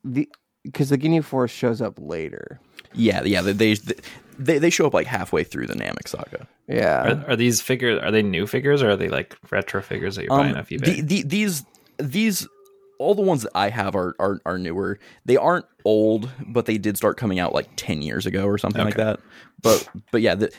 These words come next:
Speaker 2: this is the, the one that originally got me into collecting. It's the, it's the, it's the Turles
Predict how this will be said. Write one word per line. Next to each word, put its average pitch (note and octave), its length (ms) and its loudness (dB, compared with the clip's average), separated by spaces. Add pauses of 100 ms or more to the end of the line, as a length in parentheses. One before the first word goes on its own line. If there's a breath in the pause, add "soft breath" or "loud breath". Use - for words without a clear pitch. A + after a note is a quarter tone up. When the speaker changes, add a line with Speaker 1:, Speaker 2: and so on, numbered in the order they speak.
Speaker 2:
this D3+ 160 2
is C#3 100 -2
the, F#2+ 240 4
the G2+ 80 2
one G#2 240 4
that F2+ 180 0
originally E2+ 760 2
got D#2+ 200 0
me E2 120 -2
into D2 140 -4
collecting. - 440 -2
It's - 200 0
the, - 80 -6
it's G2+ 200 2
the, D2 300 -2
it's F#2+ 120 -4
the - 120 -10
Turles - 720 -2